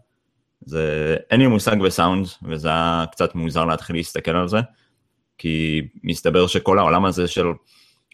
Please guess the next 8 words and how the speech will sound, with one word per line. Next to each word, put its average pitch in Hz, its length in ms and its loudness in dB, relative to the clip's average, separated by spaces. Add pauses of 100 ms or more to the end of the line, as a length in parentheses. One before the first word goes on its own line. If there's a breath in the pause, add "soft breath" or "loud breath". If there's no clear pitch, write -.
פודקאסטינג 90 560 -2
וזה, 90 220 0
אנשים 85 320 -2
עכשיו 82 200 -4
מחפשים 85 380 -4
דברים 82 300 -2
יותר 85 240 2
טובים 80 400 -2